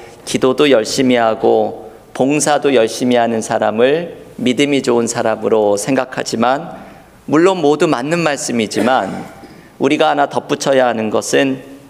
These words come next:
믿음이 좋다는 말에 내가 하나님이 원하시는 성품의 변화를 또한 이루어야 하는 것을 기억해야 합니다.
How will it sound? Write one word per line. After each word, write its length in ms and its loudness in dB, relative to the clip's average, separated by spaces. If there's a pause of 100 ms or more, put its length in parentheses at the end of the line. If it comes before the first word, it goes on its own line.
(280)
믿음이 500 2
좋다는 460 -2
말에 680 -2 (680)
내가 180 0
하나님이 440 0
원하시는 1000 0 (160)
성품의 1000 -2
변화를 640 0
또한 560 0 (280)
이루어야 560 2
하는 240 -2
것을 760 -2
기억해야 600 0
합니다. 680 -4